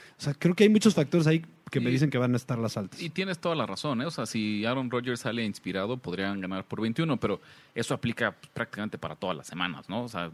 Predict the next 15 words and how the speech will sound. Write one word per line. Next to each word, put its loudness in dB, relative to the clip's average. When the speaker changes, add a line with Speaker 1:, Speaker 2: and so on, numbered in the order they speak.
Speaker 2:
con -4
un 0
Aaron 0
Rodgers 0
de, -4
de -10
impecable, -2
así -6
de, -4
de, -12
de -4
M 2
V 4
P, 0
eh, -12